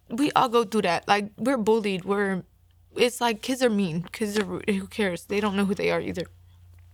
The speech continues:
But to get that at home first and then go out and be confident and be me no matter what, like, it really steered me. So, like, I made this persona out of numbness, out of lack.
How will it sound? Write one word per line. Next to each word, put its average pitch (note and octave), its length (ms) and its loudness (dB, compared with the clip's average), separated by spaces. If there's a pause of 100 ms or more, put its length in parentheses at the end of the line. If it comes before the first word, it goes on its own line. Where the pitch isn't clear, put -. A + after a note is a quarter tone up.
(340)
But - 240 -2 (1160)
to A3 120 -2
get A3 260 0
that - 140 0
at - 120 0
home G3+ 360 2
first - 360 -2
and F#3+ 120 -6
then F#3+ 160 -2
go G3+ 240 2
out G3 220 4
and F#3+ 100 -4
be E3 120 -6
confident - 680 -2
and E3+ 280 -4 (260)
be G3+ 180 2
me G3 460 2
no G3 280 0
matter G3+ 340 2
what, F#3 400 0
like, E3+ 300 0 (540)
it G#3 120 0
really F#3+ 260 4
steered G3+ 340 2
me. F#3 380 0
So, - 260 2 (100)
like, F#3+ 200 4
I F#3 100 6
made F#3+ 380 2
this F3+ 160 -4
persona F#3+ 580 0
out - 140 2
of F3 100 0
numbness, F3+ 760 0
out F3+ 120 2
of E3+ 320 -2
lack. F3 540 0